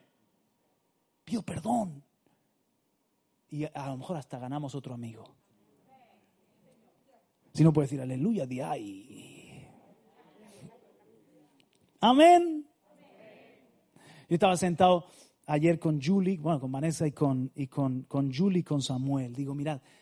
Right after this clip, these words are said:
vosotros sois una señal de la unión de Lorca y de Águilas y de la unión de los pies del Rey. Y vosotros tenéis", le digo, "vosotros tenéis que ser cortafuegos".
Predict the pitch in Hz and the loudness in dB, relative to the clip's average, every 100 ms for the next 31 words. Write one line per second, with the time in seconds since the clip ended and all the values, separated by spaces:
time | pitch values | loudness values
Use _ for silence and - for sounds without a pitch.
0 | _ - 147 160 180 170 - _ _ _ | _ -10 -8 -2 0 0 -6 _ _ _
1 | 160 180 160 - 143 147 160 139 127 135 | -2 0 0 0 0 0 -2 -4 -6 -6
2 | 131 135 143 156 160 139 120 113 117 _ | -6 -6 -2 0 0 -2 -6 -14 -20 _
3 | _ - 170 127 131 131 139 123 127 127 | _ -20 -12 -8 -6 -8 -10 -12 -12 -14
4 | 127 131 135 - - _ _ _ _ _ | -16 -18 -20 -20 -20 _ _ _ _ _
5 | _ _ _ 139 139 135 143 156 143 131 | _ _ _ 0 0 0 -2 -2 -2 -6
6 | 123 - 127 123 120 127 123 - _ _ | -8 -8 -8 -8 -14 -16 -20 -20 _ _
7 | _ _ _ _ 139 139 156 156 156 147 | _ _ _ _ -4 -2 0 -2 -4 -6
8 | 143 139 147 139 127 147 147 143 139 135 | -4 -2 0 -2 -6 -8 -8 -10 -12 -14
9 | 131 127 123 - - 123 - _ _ _ | -16 -18 -20 -20 -20 -20 -20 _ _ _
10 | _ | _